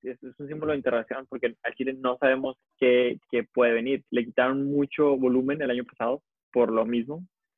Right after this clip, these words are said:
Este, pero, pues, a ver cómo le van a Atlanta. Digo, eh,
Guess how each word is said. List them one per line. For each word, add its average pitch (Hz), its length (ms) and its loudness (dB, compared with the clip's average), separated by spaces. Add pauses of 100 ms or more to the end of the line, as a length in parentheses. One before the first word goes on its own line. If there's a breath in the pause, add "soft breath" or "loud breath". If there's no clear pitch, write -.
(280)
Este, 113 920 0
pero, 117 220 4
pues, 113 140 -2
a 110 40 -2
ver - 120 -4
cómo 160 160 -2
le 131 40 2
van 120 140 0
a - 20 -4
Atlanta. 143 320 -2
Digo, 120 320 6 (300 soft breath)
eh, 117 280 4